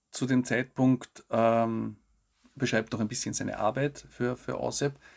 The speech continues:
aber das Budget, das vorhanden war, geht halt zu Ende und Harry Reid schafft es, ein neues Budget dafür aufzustellen und das wird aufgrund unklarer Formulierung im Gesetz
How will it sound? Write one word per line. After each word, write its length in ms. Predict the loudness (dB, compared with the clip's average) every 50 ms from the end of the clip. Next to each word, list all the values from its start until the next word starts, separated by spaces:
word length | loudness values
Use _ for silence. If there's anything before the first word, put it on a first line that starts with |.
| -20 _ _
aber 380 | -2 0 4 4 4 4 2 0 -6
das 140 | -6 -6 -4
Budget, 580 | -2 -4 -4 0 2 4 6 6 6 4 2 -2 _ -10
das 280 | -6 -4 -4 -4 -6 -8 _ _ _
vorhanden 560 | -4 -2 0 2 2 0 0 -2 -4 -2 0
war, 200 | 0 2 0 0
geht 200 | -2 -4 -4 -2
halt 280 | -2 -2 -2 -4 -12 _
zu 120 | -12 -12 -10
Ende 520 | -6 -6 -4 -2 0 2 2 4 2 2 0 -4 -14 -20 -20 -20 -20 -20 -20 -20 -8
und 400 | -2 2 4 6 6 6 4 4
Harry 260 | 2 4 6 8 8 8
Reid 440 | 8 8 6 6 4 2 -4 -6 -4
schafft 400 | 0 0 0 0 0 -4 -4 -4
es, 120 | -2 -2
ein 140 | 0 0 0
neues 380 | 2 2 2 2 2 0 -2 -2
Budget 560 | -2 -4 -2 -2 0 0 2 2 0 0 -4 _ _ _ _ _ -10
dafür 240 | -6 -4 -2 0 2
aufzustellen 840 | 2 0 0 0 -2 -2 -2 -2 0 0 2 2 4 2 2 0 -4 -8 -20 -20 -16 _
und 160 | -8 -4 0 0
das 240 | 0 0 2 2
wird 200 | 4 4 4 4
aufgrund 580 | 0 -6 -6 -4 2 4 4 4 4 2 0 -6 -2
unklarer 680 | 0 0 0 0 2 2 4 4 4 6 4 2 2
Formulierung 840 | 2 0 0 2 4 4 4 6 8 8 8 8 6 4 4 4 2 -2
im 200 | -4 -4 -4 -2
Gesetz 640 | -4 -4 -4 -4 -2 -4 -4 -4 -4 -4 -4 -6